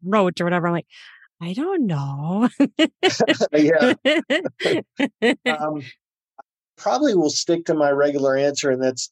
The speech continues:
Speaker 2: I used to do ones that were called, like, Magical Maze.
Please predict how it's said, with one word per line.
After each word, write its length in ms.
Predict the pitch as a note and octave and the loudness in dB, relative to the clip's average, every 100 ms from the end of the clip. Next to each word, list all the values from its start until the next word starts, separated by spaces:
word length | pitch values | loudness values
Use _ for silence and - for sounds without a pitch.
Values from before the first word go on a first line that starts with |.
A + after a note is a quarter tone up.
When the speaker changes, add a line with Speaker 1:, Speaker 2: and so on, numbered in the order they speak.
| - | -6
Speaker 2:
I 120 | C#3 | -4
used 680 | C#3 C3+ C#3 D#3+ G#3+ - - | -2 -4 -6 -4 -2 -2 0
to 480 | E3+ D3+ D3 D3 C#3 | 2 4 4 2 0
do 420 | B2 C3+ C3+ C3 | 0 2 4 2
ones 460 | B2 C3 C3 C3 B2+ | 2 0 2 0 0
that 160 | B2+ - | -2 -2
were 100 | B2 | -4
called, 280 | C3+ B2 | 0 0
like, 160 | A#2 A2+ B2 | 0 -2 -2
Magical 500 | B2 B2 C3 B2 B2+ | 0 0 -2 -2 0
Maze. 720 | A#2+ A#2+ B2+ C#3 C#3 - | 2 4 4 2 -2 -6